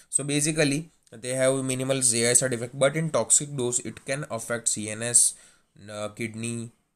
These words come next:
the bone marrow, the hip, uh, the liver, the brain, and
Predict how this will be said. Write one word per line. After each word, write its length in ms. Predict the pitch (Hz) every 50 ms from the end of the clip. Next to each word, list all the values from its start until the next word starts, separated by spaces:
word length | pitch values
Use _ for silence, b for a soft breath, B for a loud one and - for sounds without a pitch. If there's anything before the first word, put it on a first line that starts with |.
| _ _
the 120 | 117 113
bone 360 | 107 113 117 104 110 117 117 113
marrow, 400 | 110 107 107 104 107 110 107 110 _ _ _ _ _ _ 92 95
the 140 | 104 101
hip, 300 | 101 104 113 104 101 _
uh, 480 | - - 98 98 95 95 95 92 95 - - b b b b b b b _ _
the 320 | - 101 101 98 95 95 92 - - _
liver, 580 | 107 107 107 110 110 107 110 110 107 107 107 107 _ _ _ - - 113
the 100 | _ 110
brain, 640 | 104 101 101 110 107 107 110 110 110 113 113 117 117 113 _ _ _ _ _ _
and 220 | - 110 143 202